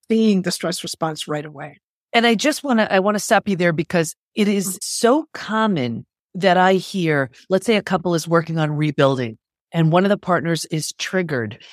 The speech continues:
Speaker 2: and the other partner is trying to make sense to them, you know, and trying to rationalize, uh, not rationalize, but just trying to be logical with them. And I try to explain,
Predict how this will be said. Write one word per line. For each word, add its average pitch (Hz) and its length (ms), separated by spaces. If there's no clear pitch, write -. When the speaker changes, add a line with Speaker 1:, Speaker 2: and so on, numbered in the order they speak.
Speaker 2:
and 202 160
the 214 160
other 285 200
partner 190 520
is 185 160
trying 233 300
to 208 300
make 233 360
sense 185 600
to 202 120
them, 135 320
you 151 80
know, 180 120
and 160 100
trying 226 260
to 202 300
rationalize, 196 720
uh, 214 180
not 330 220
rationalize, 165 400
but 240 140
just - 220
trying 302 160
to 247 40
be 240 120
logical 180 720
with 175 180
them. 131 300
And 226 120
I 285 140
try 311 220
to 277 100
explain, 254 640